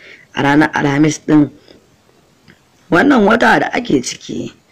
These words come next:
ishirin da takwas ga watan Oktoba, shekara ta dubu biyu da ashirin da ɗaya kenan. Ɗaliban sun game da haɗari ne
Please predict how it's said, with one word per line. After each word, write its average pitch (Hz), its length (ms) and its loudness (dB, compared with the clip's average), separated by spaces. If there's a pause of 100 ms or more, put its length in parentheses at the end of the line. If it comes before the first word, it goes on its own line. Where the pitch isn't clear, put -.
(340)
ishirin 147 320 0
da - 80 0
takwas - 480 -6 (160)
ga 151 160 2
watan 233 320 0
Oktoba, 196 480 0 (400)
shekara - 520 -4
ta 170 120 -4
dubu 208 240 2
biyu 226 240 0
da - 160 -2
ashirin 202 400 -2
da - 80 -2
ɗaya - 280 0
kenan. - 440 -10 (640)
Ɗaliban 202 400 2
sun 262 240 0
game 254 160 4
da 240 240 2
haɗari 220 360 4
ne 131 240 0